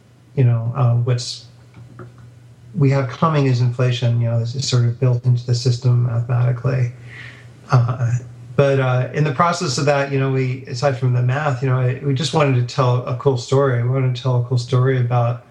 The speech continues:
rebels, about, you know, people like you and me and, you know, and our fans that are sort of ordinary people that know what's going on, that are in extraordinary situations. And, you know, um,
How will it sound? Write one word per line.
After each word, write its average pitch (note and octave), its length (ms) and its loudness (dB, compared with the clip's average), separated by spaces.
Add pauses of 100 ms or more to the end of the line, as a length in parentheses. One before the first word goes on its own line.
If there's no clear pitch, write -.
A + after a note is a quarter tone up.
(1120)
rebels, D#3 560 2
about, C3 560 -4 (260)
you D#3+ 80 0
know, C#3 140 0
people F#3 400 0
like D#3 240 0
you E3 100 -6
and D#3+ 140 0
me E3 240 2
and, C#3 400 0
you D3 80 2
know, C#3 240 2
and C#3 440 0
our C#3+ 140 0
fans D#3+ 460 0
that D3+ 160 2
are C3 580 0 (140)
sort D3 260 0
of B2 80 -2
ordinary D#3+ 540 0
people E3+ 340 0
that D3 180 2
know C#3+ 120 0
what's C#3 140 -2
going C#3+ 220 0
on, D#3 440 0 (680)
that C3+ 460 2
are C3+ 220 0
in C3+ 80 -2
extraordinary C3 540 0
situations. C3+ 760 -2
And, A#2+ 520 2
you C#3+ 120 -2
know, A#2+ 360 0
um, B2 420 0